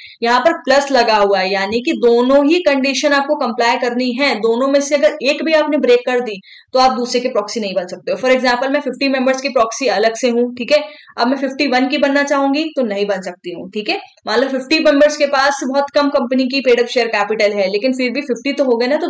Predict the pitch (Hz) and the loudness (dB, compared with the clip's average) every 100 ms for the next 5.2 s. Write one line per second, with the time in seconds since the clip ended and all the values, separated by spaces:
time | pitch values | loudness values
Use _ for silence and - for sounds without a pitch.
0 | 240 254 262 302 311 359 294 262 262 285 | 0 2 4 4 4 2 2 0 -2 0
1 | 311 302 240 220 233 240 220 190 185 180 | 0 2 0 0 -2 -4 -4 -6 -4 -4
2 | 170 - _ _ - - 262 240 226 - | -6 -10 _ _ -20 -2 0 2 0 0
3 | 277 285 - - 294 294 294 302 311 302 | 0 2 0 0 2 4 4 2 0 0
4 | 294 302 - 294 294 330 285 220 220 214 | 2 0 0 -2 0 -2 -4 -2 0 0
5 | 233 | 0